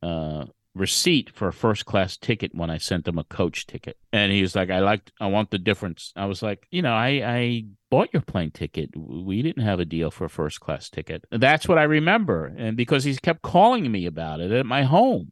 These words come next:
"John, John, Mil Moskowitz, when are you going to give me the money for the plane ticket?" Even a year after I left the wrestling business. A year later, I'm home.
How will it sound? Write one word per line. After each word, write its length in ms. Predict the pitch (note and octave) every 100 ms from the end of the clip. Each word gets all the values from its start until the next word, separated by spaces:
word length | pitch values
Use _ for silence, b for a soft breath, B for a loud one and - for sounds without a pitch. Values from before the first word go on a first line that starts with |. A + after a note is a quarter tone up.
| _
"John, 380 | - D3+ A2+ D2+ _ _ -
John, 420 | D#3 E3+ G#2 D#2 _
Mil 220 | G#2 D3
Moskowitz, 500 | D3 C#3+ - A2 - -
when 300 | F#2 C#3+ D#3+
are 40 |
you 100 | D#3
going 280 | C#3+ D3 C#3
to 100 | C3
give 200 | B2+ D3+
me 100 | C#3+
the 100 | C3+
money 280 | C3+ C#3+ C3
for 140 | C3+
the 160 | A#2+ A2
plane 360 | D3+ D#3+ D3
ticket?" 300 | A#2+ G#2 F2+ -
Even 240 | G3+ A3
a 40 |
year 320 | E3+ E3+ G3 F#3
after 240 | E3+ F#3+
I 100 | E3
left 160 | E3+ -
the 80 |
wrestling 380 | E3+ B3+ - B3+
business. 560 | F#2 D2+ - - - - _
A 100 | B2
year 340 | C#3+ D3+ C4 B3+
later, 460 | A#3+ A#3 A#2 - _ -
I'm 180 | E3 G#3+
home. 500 | F#3 C#3 G2 G2+